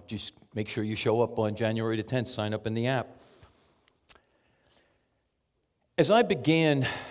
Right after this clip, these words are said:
to outline this morning's passage, I kept wondering about the questions that Paul was answering. And as you listened to Sherry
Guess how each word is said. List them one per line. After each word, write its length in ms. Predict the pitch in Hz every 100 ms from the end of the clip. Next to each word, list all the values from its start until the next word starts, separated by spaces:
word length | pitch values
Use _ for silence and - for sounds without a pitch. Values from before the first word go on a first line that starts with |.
| - - _
to 160 | - 135
outline 640 | 120 131 - 113 107 104
this 180 | 104 -
morning's 340 | 120 120 110 -
passage, 640 | 127 123 117 104 92 - - - - _ _
I 80 | 123
kept 340 | - 190 -
wondering 460 | 147 170 170 139 127
about 240 | 113 110
the 80 | 110
questions 640 | - 135 127 - 110 98 -
that 220 | 98 -
Paul 440 | - 120 117 113
was 260 | 101 101 - -
answering. 640 | 104 101 - 92 85 78 - _ _ _ _ _ _
And 100 | 117
as 180 | 123 120
you 80 | 143
listened 400 | 190 226 220 -
to 80 | 139
Sherry 560 | - 160 156 110 104